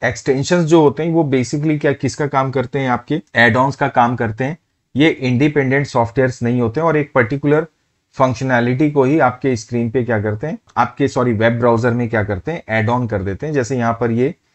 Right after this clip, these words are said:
Google रिकमेंडेशन एक्सटेंशन में जाएंगे, जैसे ये अलग-अलग है। आप अपने Google एक्सटेंशन को भी ओपन करके बहुत सारे एक्सटेंशन प्लगइन्स, मतलब add-ons को क्या कर सकते हैं,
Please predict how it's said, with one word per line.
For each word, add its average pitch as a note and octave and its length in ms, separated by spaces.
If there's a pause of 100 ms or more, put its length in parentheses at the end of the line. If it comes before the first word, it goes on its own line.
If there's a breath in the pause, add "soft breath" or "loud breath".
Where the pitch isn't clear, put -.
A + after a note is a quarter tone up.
(420)
Google B2+ 420
रिकमेंडेशन B2+ 840
एक्सटेंशन A#2+ 460
में B2+ 120
जाएंगे, A#2+ 280
जैसे B2+ 280
ये A#2+ 160
अलग-अलग A2 520
है। G2+ 100
आप G#2+ 280
अपने A#2+ 220
Google A2+ 320
एक्सटेंशन A#2+ 500
को B2+ 120
भी B2 100
ओपन A#2 300
करके A#2 420 (460)
बहुत C#3+ 360
सारे C3 340
एक्सटेंशन A#2 540
प्लगइन्स, A2+ 440 (260)
मतलब A2 380 (340)
add-ons A#2+ 380
को B2+ 160
क्या A#2+ 160
कर A2+ 140
सकते A2 320
हैं, E3 140